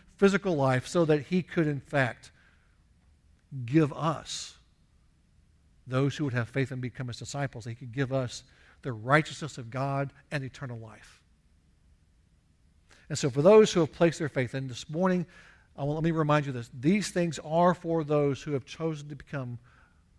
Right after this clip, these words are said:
disciples of Jesus Christ. I want to read, before we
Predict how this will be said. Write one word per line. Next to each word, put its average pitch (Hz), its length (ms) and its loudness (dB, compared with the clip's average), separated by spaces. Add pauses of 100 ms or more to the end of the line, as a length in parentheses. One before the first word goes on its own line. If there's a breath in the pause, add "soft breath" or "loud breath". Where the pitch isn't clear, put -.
(420)
disciples 127 540 -6
of 113 80 -10
Jesus 113 260 -12
Christ. 117 260 -10
I 127 40 -8
want 156 220 -2
to 131 60 -10
read, 143 220 -4 (120)
before 160 260 4
we 151 220 4